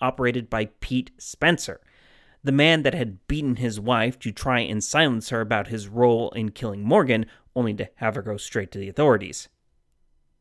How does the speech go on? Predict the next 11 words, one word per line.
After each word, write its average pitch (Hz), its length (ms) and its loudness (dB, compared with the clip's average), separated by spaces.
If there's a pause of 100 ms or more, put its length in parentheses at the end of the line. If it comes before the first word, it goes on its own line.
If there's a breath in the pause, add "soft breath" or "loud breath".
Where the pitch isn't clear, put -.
(840)
Fortunately 254 600 0
for 147 200 0
Pete, 180 460 0
he 160 220 -4
wasn't 202 460 0 (160)
in 139 200 4
the 135 60 0
camp 120 340 -6
at 101 120 -8
the 98 60 -14
time. 156 540 -2